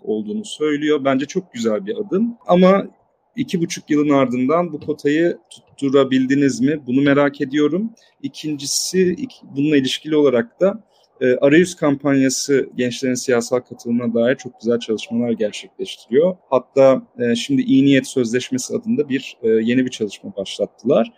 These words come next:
Siyasi parti genel başkanlarının imzasına sundukları bir sözleşme var. Bu sözleşmede şöyle maddeler var.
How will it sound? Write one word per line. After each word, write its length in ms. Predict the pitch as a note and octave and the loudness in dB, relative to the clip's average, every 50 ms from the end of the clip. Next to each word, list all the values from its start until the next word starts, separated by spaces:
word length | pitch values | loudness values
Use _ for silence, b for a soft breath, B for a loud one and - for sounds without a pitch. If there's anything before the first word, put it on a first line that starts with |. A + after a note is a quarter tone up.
| b _ - - | b _ -18 -12
Siyasi 480 | - - - - C#3+ C#3 C#3 C#3 - | -10 -4 0 2 2 2 2 0 -2
parti 300 | - D3+ C3+ C3+ C#3 - | 2 2 2 4 2 0
genel 320 | C3 C#3 C3+ C#3+ C#3+ C#3+ B2+ | 0 2 2 4 4 4 4
başkanlarının 600 | B2+ B2 - - - B2+ B2+ B2+ B2+ B2+ B2+ A#2 | 2 2 0 -2 -2 0 0 2 2 2 2 2
imzasına 500 | A#2+ B2+ A#2+ A#2+ C3 B2 B2 - - C3+ | 0 0 2 2 2 2 2 0 -4 -6
sundukları 640 | B2+ - - - A#2 A2+ A2 - - A#2+ B2+ D3 D3 | -6 -6 -4 0 0 0 0 -2 -2 -2 0 0 0
bir 100 | D#3 C#3 | -2 -4
sözleşme 680 | B2+ - - C3 A#2+ A2 A2 A#2+ A#2 - - C#3+ C3 A#2 | -4 -2 -2 -2 -2 0 -2 -4 -4 -2 -2 -2 0 0
var. 260 | G#2+ A2 C3+ D#3 D#3+ | 2 0 0 0 -2
Bu 120 | D3 D3 C#3 | -2 -4 -4
sözleşmede 920 | C#3 - C#3+ C3+ B2+ A#2 C3 B2+ - - C3+ C3 B2 C3+ C#3+ C#3+ - - | -2 0 0 0 2 2 0 -2 -2 -2 -4 0 4 4 4 4 2 -2
şöyle 420 | - - - - - D#3 D#3 D3 B2+ | -8 -10 -6 0 2 4 4 6 6
maddeler 540 | A#2+ A2 G#2 - - - G#2 G2+ G2 G2+ G2 | 4 4 2 0 -2 -2 0 0 0 0 0
var. 240 | F#2+ B2 D#3 F#3 | 0 -2 -2 -2